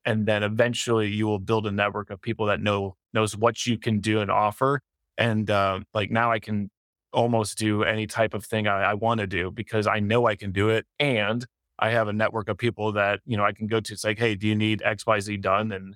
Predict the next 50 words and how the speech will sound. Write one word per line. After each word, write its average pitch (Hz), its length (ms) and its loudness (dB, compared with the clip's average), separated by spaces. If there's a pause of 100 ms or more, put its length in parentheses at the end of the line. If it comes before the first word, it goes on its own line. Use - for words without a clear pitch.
(160)
they 113 120 2
know 101 160 2
my 101 100 0
capability. 98 600 0
And 101 100 -2
now, 101 300 0 (300)
like 110 160 2
I 101 60 2
said, 117 240 0
it's 98 160 -8
not 127 160 2
really 123 180 4
linear. 120 420 2
It's 113 180 -2
now, 123 200 2
it's - 100 -8
just 113 160 -6
like, 104 180 -4 (640)
there's 127 200 2
always 123 320 2
stuff 113 240 0
coming 110 260 -2
at 107 280 0
you 127 140 0
and 104 160 -4
you 113 80 -4
can 110 140 -8
kind 107 200 -4
of 104 100 -8
pick - 200 -10
and 104 80 -10
choose 104 240 -8
what 104 200 -8
you 107 80 -8
wanna 101 180 -6
do. 123 220 -2
And, 101 200 -4 (520)
um, 95 300 0
I 123 120 2
love 113 220 0
cars 120 340 2
and 117 120 -4
coasters, 127 600 0
so 113 340 2
it's 110 220 -4
been 120 180 0
working 117 280 0
out 113 120 4
really 113 240 -2
great. 143 300 -2